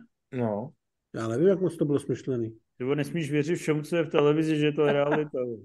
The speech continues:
Speaker 2: Počkej, vole, když to není
Speaker 1: Když se to
Speaker 2: kreslení,
Speaker 1: hejbe,
Speaker 2: tak je
Speaker 1: tak
Speaker 2: to reálný, ne? Jako.
Speaker 3: Ty, že, eh, ty jsi věřil tomu, že Bolek Polívka během pražského, jak se tomu říká?
Speaker 2: Já jsem
Speaker 3: Pražského
Speaker 2: věřil
Speaker 3: stání.
Speaker 2: tomu, že potkal Karla Gota v Brně.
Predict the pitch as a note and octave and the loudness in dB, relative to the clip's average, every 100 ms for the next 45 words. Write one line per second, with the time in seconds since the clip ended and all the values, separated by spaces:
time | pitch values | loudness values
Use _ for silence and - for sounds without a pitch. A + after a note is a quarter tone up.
0 | - - C3 - F3 E3+ D#3+ D3 C#3 - | -8 -4 -4 2 6 8 10 8 6 0
1 | - - D#3+ D#3 D#3+ D#3+ E3 F#3+ E3 D#3 | -2 6 10 12 12 12 12 12 12 12
2 | E3 E3+ F3+ E3+ E3 E3+ G#3 A3 F#3 A#2 | 12 12 12 12 12 12 10 10 10 8
3 | G#2 G#2+ B2 A2 - A2+ D#3 C#3+ E3+ D#3+ | 2 -4 -6 -6 -14 0 2 4 4 6
4 | C#3+ D3 C#3+ C#3+ C#3+ D#3+ D#3+ E3 F#3 F3+ | 6 6 6 2 0 2 6 6 6 4
5 | F3 E3+ F3+ D#3+ E3+ E3 F3 E3 E3 - | 4 4 4 6 4 4 4 4 2 0
6 | E3+ E3 D#3+ - _ _ - C3 C#3+ E3 | 2 2 0 -8 _ _ -2 2 4 4
7 | E3 D3 D3 D3+ D3 - E3+ D#3 D#3+ E3 | 2 0 4 4 4 2 4 4 4 4
8 | D#3+ D#3 D3+ C#3+ C#3 F3 E3 D3+ C#3+ D3 | 4 2 -2 -4 -8 -6 -4 -2 -2 2
9 | C3+ A#2+ A2 - _ _ _ _ _ _ | 4 4 2 -8 _ _ _ _ _ _
10 | - C#3 C#3 A#3 A3 F#3+ F3 A#3+ C4+ F#3 | 2 4 8 10 12 12 12 10 10 12
11 | F#3 F#3 F3 E3 G3 F#3+ F3+ D3+ E3 D3+ | 12 10 8 8 8 8 8 10 10 8
12 | D3+ D#3 D3 D3+ D#3+ | 8 8 8 8 8